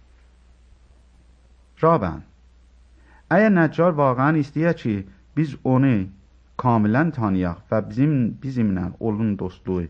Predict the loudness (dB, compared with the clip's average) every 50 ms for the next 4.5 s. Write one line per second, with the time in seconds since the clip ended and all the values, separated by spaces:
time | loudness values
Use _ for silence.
0 | -10 -18 -20 -20 _ _ -6 -2 0 2 2 2 2 0 0 -2 -4 -6 -6 -6
1 | -4 -2 -2 -4 -6 -10 -18 -20 -20 -20 -6 -2 0 0 0 0 0 0 0 0
2 | 0 -2 -4 -4 -4 -4 -6 -8 -12 -14 -18 -20 -20 -20 _ _ _ _ _ _
3 | _ _ -20 -20 _ _ _ _ _ _ _ _ _ _ _ _ _ _ _ _
4 | 0 0 0 2 4 2 4 2 2 -2